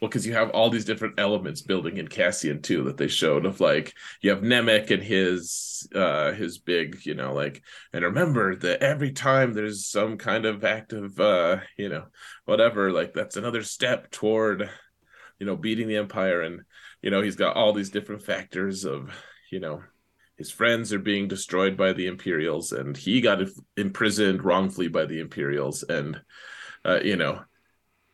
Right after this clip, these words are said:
uh, like, he's got all these different elements, and finally his mom, you know, is like, "You'll be a,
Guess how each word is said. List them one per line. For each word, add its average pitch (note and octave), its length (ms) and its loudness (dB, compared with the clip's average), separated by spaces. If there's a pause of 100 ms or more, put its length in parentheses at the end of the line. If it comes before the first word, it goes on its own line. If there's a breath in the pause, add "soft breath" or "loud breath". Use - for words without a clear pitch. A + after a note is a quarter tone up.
(180)
uh, - 140 -2
like, - 500 -2 (100)
he's - 240 -2
got G#2+ 240 2
all B2+ 220 8
these A#2 140 2
different A2 300 2
elements, G2+ 440 0
and G2 140 -6
finally G2 340 0
his G2+ 220 -4
mom, F2+ 500 0 (480 loud breath)
you F#2 120 -6
know, E2+ 240 0
is - 180 -4
like, C#2 340 0
"You'll E2 100 -2
be F2+ 220 2
a, - 180 -2